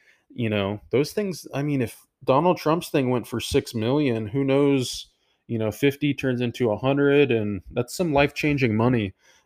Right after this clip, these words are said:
Um, but anyways, the next thing was, uh, comics. If you guys are into comics, also, uh, do your research. A lot of comics are typically, like, a lower retail price.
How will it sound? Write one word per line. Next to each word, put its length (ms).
Um, 540
but 140
anyways, 320
the 80
next 260
thing 300
was, 260
uh, 140
comics. 640
If 140
you 80
guys 240
are 80
into 120
comics, 600
also, 680
uh, 220
do 160
your 200
research. 540
A 60
lot 260
of 260
comics 460
are 140
typically, 560
like, 180
a 60
lower 440
retail 460
price. 560